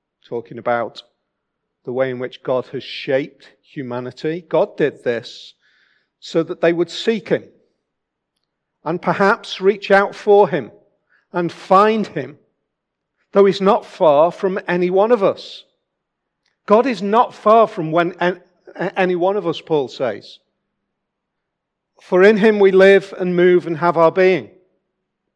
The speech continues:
As some of your own po-, poets have said, we are his offspring. You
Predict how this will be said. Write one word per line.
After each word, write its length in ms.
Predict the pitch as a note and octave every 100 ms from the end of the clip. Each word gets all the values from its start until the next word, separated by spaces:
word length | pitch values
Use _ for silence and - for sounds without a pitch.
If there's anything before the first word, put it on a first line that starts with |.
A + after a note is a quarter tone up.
| _ _ _ _ _ _ _ _ _ _ _ _ _ _ _ _ A5 _ A#5+ A#5+ _ _ _ _ _ _ _ _ _ _
As 120 | - E3+
some 220 | A#3 A3
of 160 | G3+
your 220 | D#3 F3+ F3
own 180 | F#3
po-, 320 | G3+ G#3 A3 A3+
poets 400 | - A#3+ - -
have 120 | E3
said, 340 | - D3+ D#3
we 120 | F#3+
are 200 | F#3+ F#3+
his 160 | D#3 D3+
offspring. 460 | F#3 - - C#3
You 60 | A2